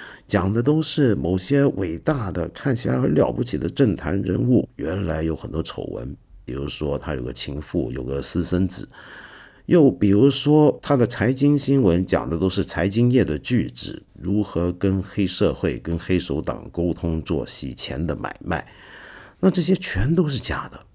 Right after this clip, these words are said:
所谓的阴谋揭发都是忽悠人的，做出来的东西。那为什么要办这样的一份报纸？谁是他的老板呢？原来这个老板本身就是个媒体大亨，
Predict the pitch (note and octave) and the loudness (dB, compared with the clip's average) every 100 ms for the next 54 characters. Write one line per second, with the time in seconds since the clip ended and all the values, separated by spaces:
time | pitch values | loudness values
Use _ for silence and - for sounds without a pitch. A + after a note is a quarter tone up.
0 | _ _ - F2+ G#2+ F#2+ F#2 B2 A#2+ F2+ | _ _ -6 0 2 2 4 4 4 2
1 | F#2 G2+ G2+ F#2+ F#2+ G2 G#2 - G#2 D#2 | 2 0 0 0 0 2 0 0 0 0
2 | - - - - - - C#3 C#3+ G2+ D#2+ | -2 -14 -20 -20 -20 0 6 8 8 4
3 | C#2+ C2+ - - C#3 G2 - F2+ C2+ A#1+ | 2 -2 -6 0 2 4 2 -2 -2 -4
4 | B1 B1 B1 - - _ _ - G3+ A#3+ | -8 -8 -10 -10 -14 _ _ 0 0 4
5 | B3 F#3+ - F2+ F#2+ B2+ A#2+ F3 C#3+ B2 | 4 4 0 -2 0 0 2 2 2 2
6 | F#3+ F#2 F2+ - F#2 F#2 F#2 B1 - - | 0 2 2 2 0 2 -2 -2 -8 -12
7 | - F#2+ C3+ E3 C3 A#2+ C#2+ C#2 F2 E2+ | -4 -2 0 -2 0 2 2 0 0 0
8 | - - - - - _ - D3 E3+ E3+ | -2 -10 -14 -20 -20 _ 2 4 4 2
9 | C#3 D#2 E2 - - - - G#1 - C3+ | 2 2 0 -4 -6 -8 -8 -8 -2 -2
10 | C#3+ - A2+ - C#2+ D2+ F#2 - - F#2 | 0 -4 -4 -2 -2 -2 -4 -6 -4 -4
11 | B1 - C#2+ | -4 -6 -6